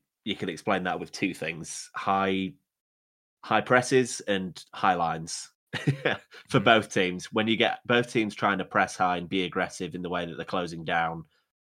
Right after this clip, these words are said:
Speaker 1: whilst both teams are also matching that with playing their line very, very high to kind of keep the press, you know, compact. What you get is a game like this <laughs> where both teams are almost trying to out-intense each other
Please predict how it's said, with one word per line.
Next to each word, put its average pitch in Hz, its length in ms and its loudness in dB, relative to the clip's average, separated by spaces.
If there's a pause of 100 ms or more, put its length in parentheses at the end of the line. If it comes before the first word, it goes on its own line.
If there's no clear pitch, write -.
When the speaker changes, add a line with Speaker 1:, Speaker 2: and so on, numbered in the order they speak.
Speaker 1:
whilst 104 280 4
both 98 200 0
teams 92 180 -4
are 92 120 0
also 90 240 -2
matching 90 480 -2
that 85 240 0 (320)
with 95 160 -4
playing 90 280 2
their 85 380 0
line 87 380 0
very, 87 320 2
very 85 260 -2
high 82 300 -2
to - 140 -10
kind 85 220 -6
of 80 80 -16
keep - 220 -8
the - 60 -20
press, - 480 -6 (360)
you 87 80 -8
know, 85 220 -6 (220)
compact. - 720 -4 (560)
What 107 180 0
you 95 80 -2
get 90 320 0
is 90 140 -8
a - 20 -6
game 85 220 -2
like 82 200 -2
this - 520 -6
<laughs> - 140 -20
where 110 500 4
both 101 240 2
teams 92 260 0
are 92 100 0
almost 85 280 -2
trying 85 160 -2
to - 200 -8
out-intense 85 760 -4
each - 220 -10
other 80 280 -8